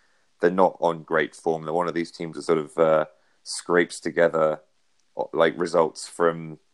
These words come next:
teams near them and in mid-table to just about get enough points to survive, rather than pulls out really big surprises. Um, apart from against Man U, of course, who we always seem to lose against Brighton. But, um,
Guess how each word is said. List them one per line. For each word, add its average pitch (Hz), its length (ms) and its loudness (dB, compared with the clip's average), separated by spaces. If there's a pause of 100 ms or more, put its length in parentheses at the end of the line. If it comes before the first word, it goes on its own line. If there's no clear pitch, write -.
(280)
teams 82 360 -8
near 80 280 0
them 80 320 0
and 80 80 -2
in 78 140 -6
mid-table 80 600 2
to - 180 -12
just - 300 0
about 76 240 0
get 78 80 -2
enough 78 240 -4
points 82 280 -6
to 78 100 -8
survive, 76 580 2 (320)
rather 80 340 4
than 78 220 -10 (260)
pulls 82 260 -4
out 76 340 -4
really 78 400 -6
big 73 220 -2
surprises. 76 680 -4 (420)
Um, 76 280 -2
apart 92 240 2
from 78 100 -12
against 76 200 -6
Man 78 160 -4
U, 78 120 -4
of - 80 -10
course, 76 240 -6
who 76 200 -6
we 78 140 -6
always 78 220 -6
seem 76 140 -16
to - 80 -10
lose 78 160 -4
against - 200 -12
Brighton. - 300 -2 (580)
But, 95 260 6
um, 98 420 2